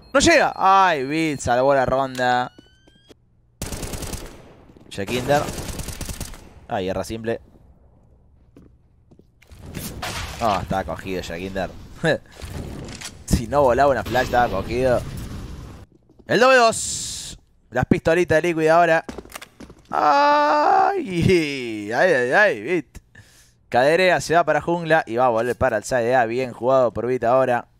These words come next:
Le traba la cabeza completamente a Liquid. Y Bit va a ganar jungla. ¿Se piensan qué ve esto, no? Ahí está.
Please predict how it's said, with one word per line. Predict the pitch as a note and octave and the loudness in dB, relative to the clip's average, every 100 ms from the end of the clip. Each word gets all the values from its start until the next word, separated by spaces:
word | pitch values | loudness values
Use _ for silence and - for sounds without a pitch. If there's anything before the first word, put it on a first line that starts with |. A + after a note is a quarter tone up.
| _ _ - | _ _ -8
Le | A2 | -6
traba | - C#3 | 0 0
la | A#2+ | 2
cabeza | A#2 C3+ A#2+ | 0 -2 -2
completamente | A#2 A#2+ B2 A#2+ C3 A#2 A2 | -6 -4 -2 -2 -4 -4 -2
a | G#2+ A2 | 0 0
Liquid. | C3+ B2 C3 C3+ - _ _ _ _ _ _ _ _ _ _ _ _ _ _ _ _ _ _ _ | -2 -2 0 -2 -4 _ _ _ _ _ _ _ _ _ _ _ _ _ _ _ _ _ _ _
Y | D#2 | -8
Bit | G#2 G#2+ - _ _ _ _ _ _ | -6 -6 -12 _ _ _ _ _ _
va | A2+ A2+ | -2 -2
a | |
ganar | G2 A2+ G#2 | -2 -2 -4
jungla. | A2+ A2 G#2+ G#2+ - _ _ _ _ _ _ _ _ - - A2+ B2 - B2+ - C3 _ - A#2 _ _ _ _ - _ _ _ _ _ _ _ _ _ _ _ _ _ _ _ _ | -6 -8 -4 -4 -6 _ _ _ _ _ _ _ _ -20 -20 -20 -20 -20 -20 -20 -20 _ -20 -20 _ _ _ _ -20 _ _ _ _ _ _ _ _ _ _ _ _ _ _ _ _
¿Se | - | -10
piensan | E3+ A#3 C#3+ | -8 -8 -8
qué | D3 | -2
ve | B3 G3 | -2 -2
esto, | - G2+ | -10 -14
no? | - | -14
Ahí | - | -16
está. | - | -20